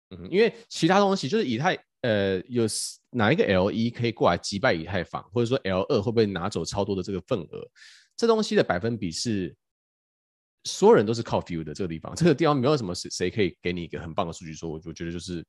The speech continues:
以太坊就是七十二趴点七八趴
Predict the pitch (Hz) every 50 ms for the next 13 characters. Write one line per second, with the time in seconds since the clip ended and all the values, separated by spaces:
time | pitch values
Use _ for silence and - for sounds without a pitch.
0 | _ - 90 90 101 101 - 80 76 82 82 85 80 - - 87 80 85 80 80
1 | 78 - - 69 69 - _ _ _ _ _ _ _ _ _ - - 80 - -
2 | 87 _ _ - - - - 87 78 87 80 80 - - 82 71 - -